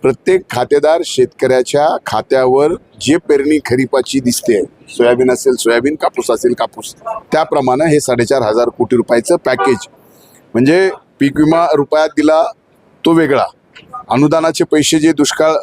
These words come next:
जाहीर झालेले आहेत, एनडीआरएफच्या नॉर्म्सप्रमाणे जे मिळणार आहेत ते वेगळे, दुष्काळ सदृश प्र-,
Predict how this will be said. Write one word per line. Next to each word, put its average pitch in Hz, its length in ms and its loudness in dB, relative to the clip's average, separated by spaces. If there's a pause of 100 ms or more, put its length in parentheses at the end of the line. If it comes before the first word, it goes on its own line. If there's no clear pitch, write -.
(200)
जाहीर 131 240 2
झालेले 143 320 2
आहेत, 151 180 -2
एनडीआरएफच्या 147 540 2
नॉर्म्सप्रमाणे 143 680 0
जे 135 120 0
मिळणार 135 320 2
आहेत 143 100 4 (120)
ते 156 80 4
वेगळे, 120 280 0 (640)
दुष्काळ 165 320 0
सदृश 147 420 0 (100)
प्र-, 151 140 2